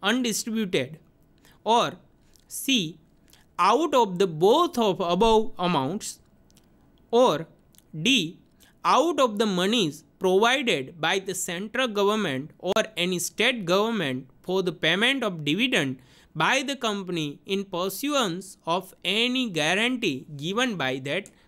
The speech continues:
government. આ વ્યાખ્યાને આપણે ટૂંકમાં જોઈએ તો કંપની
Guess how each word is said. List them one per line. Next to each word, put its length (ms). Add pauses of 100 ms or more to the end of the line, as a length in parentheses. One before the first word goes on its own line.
(140)
government. 480 (960)
આ 120
વ્યાખ્યાને 920
આપણે 460 (140)
ટૂંકમાં 360
જોઈએ 580 (320)
તો 100
કંપની 720